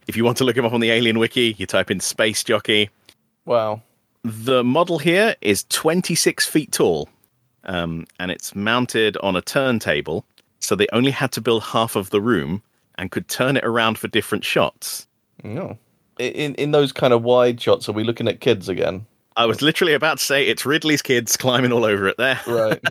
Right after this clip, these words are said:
Speaker 2: okay. Right.
Speaker 1: Um,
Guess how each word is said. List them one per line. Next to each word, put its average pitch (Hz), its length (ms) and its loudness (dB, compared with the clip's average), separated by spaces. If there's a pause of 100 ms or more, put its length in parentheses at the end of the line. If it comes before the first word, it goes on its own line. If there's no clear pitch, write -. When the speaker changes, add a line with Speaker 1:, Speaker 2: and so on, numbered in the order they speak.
Speaker 2:
okay. 107 320 0 (1160)
Right. 101 180 0 (960)
Speaker 1:
Um, 95 540 0